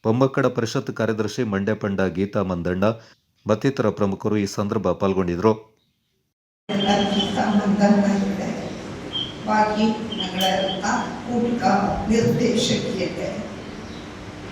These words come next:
Speaker 2: ನಂಗೆ ಕಾತು ನಾನು ಖುಷಿ ಪಟ್ಟಿದ್ದು ಬಂದಿದ್ದು ಎಲ್ಲ ಪಂಪಗಳು. ಇದೇ ವಿಷಯ ಓದ್ ತಕ್ಕೊಂಡು ಕೊಟ್ಟು ನಂಗೆ ಕೈಗೆ ತೆಗ್ಲೋದಿ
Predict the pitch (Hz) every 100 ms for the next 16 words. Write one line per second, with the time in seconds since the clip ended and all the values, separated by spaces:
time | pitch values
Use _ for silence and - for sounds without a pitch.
0 | - 240 226 233 233 240 240 - 233 233
1 | 220 - 240 - - - - 247 - -
2 | 247 - 226 233 220 196 220 208 226 -
3 | 226 - - - - 202 214 208 220 220
4 | - 214 214 214 220 180 190 - - -
5 | - - - - - 247 254 240 233 233
6 | 247 - 233 - - - - - - -
7 | - - - - 233 240 233 196 - -
8 | 220 214 202 202 202 - 202 202 185 196
9 | - 214 - - - - - - - 269
10 | 269 254 262 226 208 226 262 247